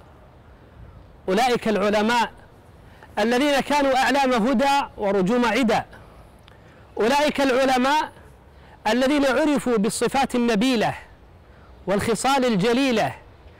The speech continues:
حتى صاروا أئمة يقتدى بهم، وتعطر بهم المجالس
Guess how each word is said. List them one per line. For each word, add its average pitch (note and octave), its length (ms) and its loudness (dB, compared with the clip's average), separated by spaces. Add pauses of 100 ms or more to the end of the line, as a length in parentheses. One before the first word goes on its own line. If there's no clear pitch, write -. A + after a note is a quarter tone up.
(220)
حتى B3+ 500 -2
صاروا A#3+ 520 0
أئمة A#3+ 520 0
يقتدى A3 540 0
بهم، G#3 340 0 (800)
وتعطر A#3+ 680 0
بهم B3 300 0
المجالس A#3+ 760 0